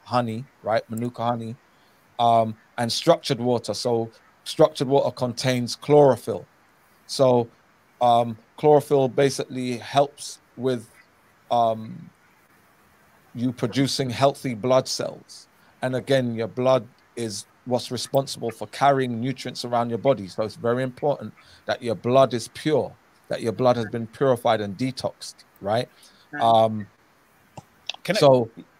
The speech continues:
Speaker 1: so,
Speaker 3: go ahead, go ahead.
Speaker 1: so the detox, we have different detoxes, but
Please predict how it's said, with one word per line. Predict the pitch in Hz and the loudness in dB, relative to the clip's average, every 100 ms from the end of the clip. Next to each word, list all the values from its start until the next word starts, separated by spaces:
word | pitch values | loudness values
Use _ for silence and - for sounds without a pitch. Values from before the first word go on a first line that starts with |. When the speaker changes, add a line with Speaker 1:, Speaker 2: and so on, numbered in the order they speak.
| _ _ - | _ _ -4
Speaker 1:
so, | 180 131 | 2 4
Speaker 3:
go | |
ahead, | 160 143 | 4 0
go | 135 | -8
ahead. | 123 - | -10 -4
Speaker 1:
so | 139 135 123 131 | 4 4 4 -4
the | 123 | -6
detox, | 98 165 180 151 135 - - - | 0 0 2 0 -2 -4 -16 -6
we | 139 | 0
have | 147 135 107 _ - - - | 2 2 -2 _ -20 -20 -4
different | 135 - 165 165 _ _ _ - _ | -2 0 -2 -4 _ _ _ -20 _
detoxes, | 139 139 - 117 - 113 110 - - | -2 0 0 -2 -4 -10 -10 -10 2
but | 127 117 | 4 2